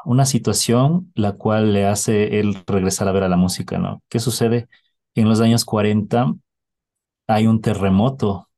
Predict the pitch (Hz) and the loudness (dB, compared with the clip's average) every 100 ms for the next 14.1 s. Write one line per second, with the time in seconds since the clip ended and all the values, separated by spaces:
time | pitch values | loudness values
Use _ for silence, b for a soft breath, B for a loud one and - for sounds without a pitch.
0 | _ 113 131 156 - 123 131 123 95 92 | _ 2 2 2 0 0 0 -2 -2 0
1 | 90 87 - 95 95 90 87 87 - 87 | 0 0 -2 -2 0 0 0 -4 -8 -10
2 | 90 87 90 - 98 92 - - _ _ | -6 -4 -4 -6 -10 -10 -12 -14 _ _
3 | _ _ _ _ _ _ _ 101 98 90 | _ _ _ _ _ _ _ -2 0 -2
4 | - 117 107 - 110 101 107 104 98 101 | 0 0 0 -2 -4 -4 -6 -4 -4 -2
5 | 107 95 - 90 85 87 _ _ _ _ | -4 -6 -4 -4 -4 -10 _ _ _ _
6 | - 101 - 101 95 110 113 101 - 104 | -4 -4 -2 0 2 2 0 -2 -4 -6
7 | - 107 92 90 87 92 101 _ _ _ | -2 -2 0 -2 -4 -8 -12 _ _ _
8 | _ 95 92 90 - 127 131 107 101 113 | _ 0 0 -2 -2 0 2 2 2 0
9 | 110 95 - 92 98 98 92 90 95 87 | 0 -2 -2 -2 -2 -4 -6 -4 -8 -6
10 | 92 92 120 135 _ _ _ _ _ _ | -4 -2 -4 -6 _ _ _ _ _ _
11 | _ _ 104 104 110 110 107 98 104 - | _ _ -2 2 4 2 2 0 0 -2
12 | - - 104 98 90 90 101 131 131 98 | -4 0 2 2 2 2 2 0 0 0
13 | 101 110 110 104 95 92 101 113 - 113 | 0 -2 -4 -4 0 2 2 0 0 -2
14 | 113 | -4